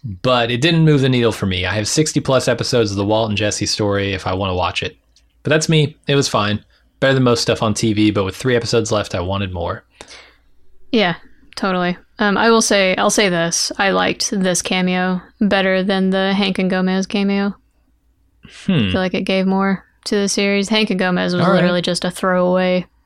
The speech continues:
Speaker 2: thing.
Speaker 1: Yeah, I can't remember exactly how that went. They were chasing down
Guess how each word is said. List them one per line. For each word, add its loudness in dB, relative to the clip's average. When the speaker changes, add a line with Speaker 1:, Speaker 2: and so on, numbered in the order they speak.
Speaker 2:
thing. -4
Speaker 1:
Yeah, 2
I -10
can't -2
remember 0
exactly -2
how -2
that -4
went. -4
They -2
were -4
chasing -4
down -2